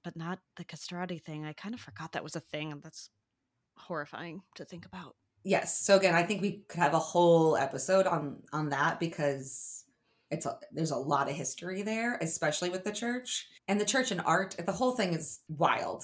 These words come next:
Speaker 2: to go down.
Speaker 1: Yeah.
Speaker 2: So infertility,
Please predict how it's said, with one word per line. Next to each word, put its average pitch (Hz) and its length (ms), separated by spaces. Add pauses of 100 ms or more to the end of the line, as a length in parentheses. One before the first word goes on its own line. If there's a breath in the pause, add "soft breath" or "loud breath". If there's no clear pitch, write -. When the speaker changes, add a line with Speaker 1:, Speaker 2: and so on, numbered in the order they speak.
(120)
Speaker 2:
to 170 80
go 156 140
down. 180 400
Speaker 1:
Yeah. 156 240 (340)
Speaker 2:
So 190 360 (400)
infertility, 233 960